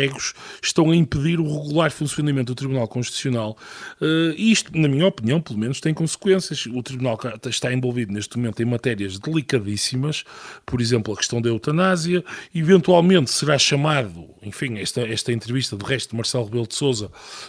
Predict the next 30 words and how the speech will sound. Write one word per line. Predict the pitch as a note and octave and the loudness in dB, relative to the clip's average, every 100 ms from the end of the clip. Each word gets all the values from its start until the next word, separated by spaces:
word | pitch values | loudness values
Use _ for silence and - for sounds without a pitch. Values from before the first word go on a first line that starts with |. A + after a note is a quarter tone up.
| - | -8
eh, | G2 F#2+ | -6 -2
já, | A2+ G2 | -4 -2
já | - A2 G2 | -4 -4 -6
apontou | - G2+ A2+ | -6 -2 -2
para | A#2 G#2+ | 0 -2
isso, | D#3 F#3 - | -2 -2 -4
não | E2+ | -6
é? | B2 | -4
Será | - C3+ C3 | -2 0 0
chamado | - D3 D#3 A2+ G2+ - - - - | 2 4 2 0 -4 -10 -16 -10 -6
a | |
pronunciar-se | A2+ C3+ C#3 B2+ - C#3+ G#2 - | -2 0 2 4 4 4 2 0
sobre | B2+ | 2
a | B2+ | 2
nova | B2+ A#2+ | 2 2
lei | A#2 | 2
da | A#2+ | 2
habitação. | A#2 A2+ - A#2+ - A#2+ C3+ - _ _ _ _ _ _ _ - | 0 -2 0 2 4 2 0 -6 _ _ _ _ _ _ _ -4
E, | D#3 | 2
portanto, | - F3 E3+ | 4 4 4
a | |
minha | E3 D#3+ | 2 2
questão | - G#3+ G#3 | 2 4 6
é: | C3+ - - - - | 4 0 -16 -18 -10
será | - - E3+ G3 | 0 4 6 4
que | - | 2
existem | D3+ E3+ - C#3+ | 2 2 2 0
condições | D3+ C#3+ B2+ D3+ C3 | 0 0 0 0 0
políticas | - B2+ D#3 - C3+ - A2+ | -2 -2 -2 -2 -8 -6 -6
para | - E3+ F3 C#3 G2+ | -2 2 4 4 0